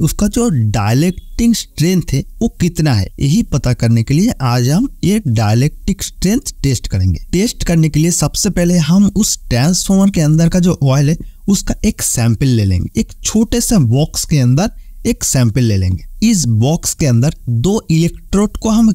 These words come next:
कनेक्ट करेंगे। अब ये जो इलेक्ट्रोड होता है, इस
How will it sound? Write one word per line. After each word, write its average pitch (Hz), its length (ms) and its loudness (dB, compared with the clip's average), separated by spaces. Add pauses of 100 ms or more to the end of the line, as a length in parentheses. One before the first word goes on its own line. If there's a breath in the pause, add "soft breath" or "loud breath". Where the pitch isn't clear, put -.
कनेक्ट 123 320 0
करेंगे। 120 420 0
अब 180 200 -4 (200)
ये 233 140 2
जो 220 280 -2
इलेक्ट्रोड 170 580 0
होता 110 240 0
है, 147 160 0 (360 soft breath)
इस 208 200 -2